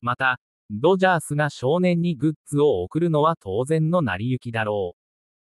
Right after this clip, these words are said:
それが上品な行動だ。エムエルビーのスターが何をしてくれるか楽しみだ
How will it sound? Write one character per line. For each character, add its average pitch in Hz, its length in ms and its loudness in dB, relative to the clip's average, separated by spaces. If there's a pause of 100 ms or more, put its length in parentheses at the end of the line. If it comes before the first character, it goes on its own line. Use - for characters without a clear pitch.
(140)
そ 120 140 -2
れ 175 140 2
が 190 140 2
上 170 280 2
品 170 260 0
な 170 140 0
行 101 340 -2
動 127 220 2
だ。 104 160 -6 (320)
エ 110 100 -4
ム 165 160 2
エ 202 100 4
ル 202 120 2
ビ 208 180 0
ー 185 40 0
の 160 120 2
ス - 100 -12
タ 165 200 2
ー 143 40 0
が 135 120 0
何 156 320 0
を 143 60 0
し - 100 -12
て 143 120 -2
く 147 120 -6
れ 156 100 2
る 151 80 -4
か 151 180 -4
楽 131 220 -2
し 147 140 -6
み 139 100 -2
だ 117 200 -2